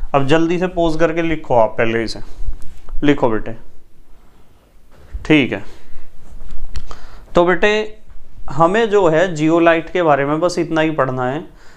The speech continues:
Exam में यदि question आएगा, तो short note टिप्पणी लिखने के लिए आएगी exam में,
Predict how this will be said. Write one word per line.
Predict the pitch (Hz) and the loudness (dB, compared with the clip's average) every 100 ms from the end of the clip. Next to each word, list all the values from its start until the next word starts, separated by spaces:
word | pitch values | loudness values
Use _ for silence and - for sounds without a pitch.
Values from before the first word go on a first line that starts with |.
| - | -4
Exam | 135 139 127 156 175 | -2 0 2 2 4
में | 180 | 2
यदि | 180 180 | 0 0
question | 180 165 156 170 156 | 0 -2 0 0 2
आएगा, | 139 147 | 2 2
तो | 156 | 0
short | 170 156 147 147 | 0 4 4 4
note | 147 143 156 156 - - - - - | 2 0 0 -2 -12 -18 -20 -20 -2
टिप्पणी | 156 151 156 156 165 | 0 2 2 4 4
लिखने | 151 147 143 | 0 0 0
के | 143 | 2
लिए | 143 | 4
आएगी | 127 127 131 | 4 2 0
exam | 139 131 139 139 | -2 0 -2 -2
में, | 151 | -6